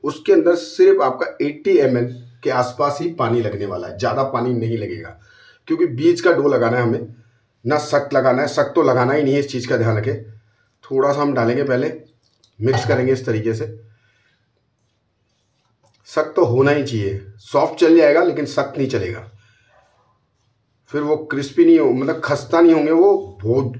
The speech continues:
क्रिस्पी हो जाएंगे। वो क्रिस्पी और खस्ता में बहुत फ़र्क होता है, इस बारे में आपको पता हो तो नीचे कमेंट बॉक्स में जल्दी से बताइए। ये लीजिए, अब थोड़ा सा और पानी डालते हैं बस के लिए। अब ये देखिए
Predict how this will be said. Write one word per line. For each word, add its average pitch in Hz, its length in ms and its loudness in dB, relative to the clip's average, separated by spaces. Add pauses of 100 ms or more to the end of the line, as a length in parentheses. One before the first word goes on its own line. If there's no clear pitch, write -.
क्रिस्पी 180 340 0
हो 139 120 6
जाएंगे। 101 260 -2
वो 90 160 -8 (260)
क्रिस्पी 147 320 -2
और 170 160 4
खस्ता 147 300 -2
में 160 180 2
बहुत - 200 -2
फ़र्क 117 220 0
होता 120 200 -2
है, - 220 -4 (540)
इस 147 120 -6
बारे 143 240 2
में 147 80 0
आपको 147 200 -4
पता 143 220 0
हो 143 80 4
तो 147 80 -2
नीचे 143 240 -4
कमेंट 139 220 0
बॉक्स 139 200 -6
में 143 80 -6
जल्दी 131 220 -2
से 135 100 -4
बताइए। 127 460 -2 (320)
ये 123 240 0
लीजिए, 117 280 0
अब 110 200 -4
थोड़ा 113 260 -2
सा 113 100 -2
और 113 180 -4
पानी 110 220 -6
डालते 104 260 -4
हैं 113 80 -2
बस - 260 -6 (1160)
के 123 80 -4
लिए। 101 380 -6 (440)
अब 110 140 -6
ये 127 180 2
देखिए 127 260 -2